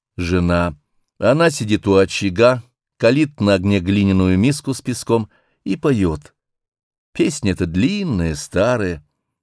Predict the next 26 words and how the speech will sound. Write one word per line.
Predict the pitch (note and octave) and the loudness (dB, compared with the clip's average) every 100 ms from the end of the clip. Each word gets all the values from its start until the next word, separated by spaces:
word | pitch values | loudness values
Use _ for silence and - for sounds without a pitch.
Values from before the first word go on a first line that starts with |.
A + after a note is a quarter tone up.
| _ - | _ -4
Ни | G#2 | 2
одна | B2+ A#2 A2 G#2+ | 4 2 2 0
женщина | G2 G2 A#2 B2 - C3+ B2 A#2 | 2 2 2 0 -4 -2 0 2
не | A2+ | 0
станет | - A2 G#2 F#2 | -2 0 0 0
без | F#2+ F2+ | -2 0
нее | F#2 F#2+ | 0 0
жарить | E2+ F2+ F#2 F2 | 2 2 2 0
зерно | D2+ F2 F2 | -2 -2 0
над | F2 E2+ | 0 -2
замбу. | D2+ E2 E2 D#2 - _ _ _ _ _ _ _ _ _ - _ | -2 -2 -2 -6 -14 _ _ _ _ _ _ _ _ _ -20 _
Когда | D3+ E3 D#3+ F3+ F3+ | 0 0 2 2 2
снять | D3 D3+ D#3+ D3+ D3 | 0 -2 -2 0 0
миску | D3 D3 C3+ | 0 0 -4
с | C3 | -2
огня? | C3 B2 G#2 F#2 F2+ _ _ _ _ _ | -2 0 0 0 -2 _ _ _ _ _
Когда | - C#3+ A#2+ | -4 0 2
бросить | A2 C3+ D3 B2+ | 2 2 2 -2
в | B2+ | 0
нее | C#3 C3+ | 2 2
горсть | A#2 C3+ - - | 2 0 0 -6
ячменя? | B2+ B2 - C3+ B2+ A2 - _ _ | -4 -4 -2 0 2 2 0 _ _
Сколько | - - G3 F#3 F3+ F3+ | -16 -2 0 0 0 0
времени | E3+ F3 E3 D#3+ | 2 0 0 -2
перемешивать? | D3+ C#3+ C3+ G#2+ F#2+ - D#2+ - _ _ - | -2 -2 0 0 0 -2 -8 -10 _ _ -2
Когда | A2+ G#2 G2+ A#2 G#2 | 0 2 4 4 2